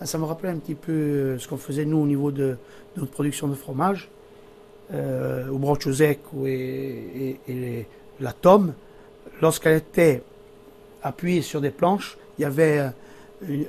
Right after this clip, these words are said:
un champignon, donc savoureux, qui se proliférait, qui se faisait naturellement, un processus naturel, et ça fait que ça donnait toujours une onctuosité, un produit, euh, euh, meilleur, quoi, sincèrement.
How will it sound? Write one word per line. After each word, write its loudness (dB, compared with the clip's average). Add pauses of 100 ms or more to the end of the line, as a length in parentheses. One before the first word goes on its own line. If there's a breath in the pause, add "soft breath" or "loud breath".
(140)
un -2
champignon, 2 (340)
donc -4
savoureux, 4
qui -8
se 0 (640 loud breath)
proliférait, -2
qui -12
se -6 (360 loud breath)
faisait 4
naturellement, 4
un 0
processus -6
naturel, -4 (500 loud breath)
et -2
ça -4
fait -2
que 0
ça -4
donnait 4
toujours 2
une 2
onctuosité, -2
un -2
produit, -2
euh, -6 (440 loud breath)
euh, -10
meilleur, 0
quoi, -10
sincèrement. -10